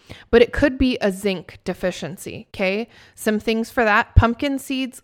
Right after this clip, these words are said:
leafy vegetables, and root vegetables. So guys, it's all about finding a good balance for yourself, but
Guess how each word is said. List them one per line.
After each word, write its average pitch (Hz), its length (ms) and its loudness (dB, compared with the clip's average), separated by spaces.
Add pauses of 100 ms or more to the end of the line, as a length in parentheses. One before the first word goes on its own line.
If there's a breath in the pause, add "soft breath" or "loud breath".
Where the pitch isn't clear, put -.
leafy 226 380 -4
vegetables, 196 840 -4
and 180 300 -4
root - 420 -6
vegetables. - 840 -14 (460 loud breath)
So 269 140 -4
guys, 247 360 4
it's 254 260 -2
all 262 240 2
about 214 640 -4 (460 soft breath)
finding 254 500 -2
a 311 100 2
good 220 320 -2
balance 190 720 -6
for 294 160 -4
yourself, 285 840 -4 (580 soft breath)
but - 240 6